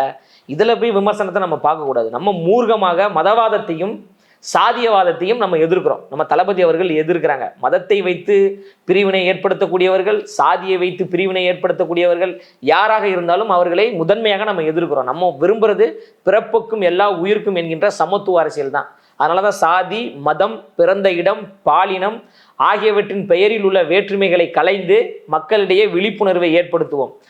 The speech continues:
சம வாய்ப்பு, சம உரிமை கிடைக்க பாடுபடுவோம். பிறப்புக்கும் எல்லா உயிருக்கும் என்கின்ற சமத்துவ கொள்கையை கடைபிடிப்போம் என்று அவர் மட்டும் கடைபிடிக்காமல் அவர் பின்னாடி வரக்கூடிய லட்சக்கணக்கான தோழர்களையும்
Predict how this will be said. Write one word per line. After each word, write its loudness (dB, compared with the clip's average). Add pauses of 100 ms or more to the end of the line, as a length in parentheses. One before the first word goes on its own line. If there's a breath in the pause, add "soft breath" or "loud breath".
(160 soft breath)
சம 0
வாய்ப்பு, 0
சம 0
உரிமை 0
கிடைக்க 0
பாடுபடுவோம். 0
பிறப்புக்கும் 0
எல்லா 2
உயிருக்கும் -2
என்கின்ற -2 (200 loud breath)
சமத்துவ -2
கொள்கையை 0
கடைபிடிப்போம் 0
என்று -2 (220)
அவர் 2
மட்டும் 0
கடைபிடிக்காமல் 0
அவர் 0
பின்னாடி -2
வரக்கூடிய 0
லட்சக்கணக்கான -2
தோழர்களையும் 0